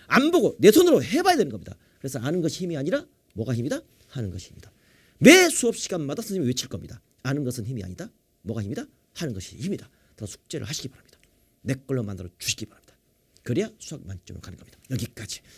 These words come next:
하고, 그래서 이제 배운 거 메타인지 기적의 칠 단계 수학 만점 시스템. 일 단계가 뭐라고요? 이지 차례, 목차를 보여줍니다. 이 단계가 뭐라고요? 목표를 보여줍니다. 삼 단계가 뭐라고요? 그다음에 복습, 저번 시간에 복습을 해줍니다.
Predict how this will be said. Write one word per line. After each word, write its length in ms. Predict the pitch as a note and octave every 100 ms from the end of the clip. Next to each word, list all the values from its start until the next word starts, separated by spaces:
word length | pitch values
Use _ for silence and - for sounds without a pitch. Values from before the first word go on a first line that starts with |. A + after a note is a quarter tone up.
| - _ -
하고, 380 | C#4 B3 C#4+ - _ _ _ _
그래서 200 | C#3 C#3+
이제 140 | A2+ -
배운 200 | C#3+ C3+
거 140 | F#2+ _
메타인지 520 | A2+ D3+ E3 C#3 A#2+
기적의 280 | A#2 A#2+ A#2
칠 140 | A2+ D3+
단계 240 | C#3 A2+
수학 180 | D#2 D3+
만점 200 | B2+ G#2+
시스템. 300 | F#2+ - F#2 - -
일 120 | D3+
단계가 280 | F#3+ E3 F3
뭐라고요? 360 | D3 D3 G#3+ C#4 _ _ -
이지 320 | B2 B2+ -
차례, 280 | - G#3 A#2 - _
목차를 460 | - C#3 - C3 A#2
보여줍니다. 480 | G2 E2+ D#2+ E2 - _ -
이 80 |
단계가 320 | D#3+ F#3 E3 F3+
뭐라고요? 360 | D#3 D3 A3 - _ -
목표를 520 | A#2+ A#2 - C3+ F3+
보여줍니다. 460 | B2+ F2 E2 F2+ - -
삼 260 | - G3 A3
단계가 280 | G#3+ G3 F#3+
뭐라고요? 460 | D3+ D#3 F#3 C#4 - - _
그다음에 200 | B2+ B2+
복습, 380 | - C3+ - -
저번 180 | - E3+
시간에 200 | F3+ E3+ -
복습을 380 | - B2 - A#3
해줍니다. 380 | F3 C#3 E2+ -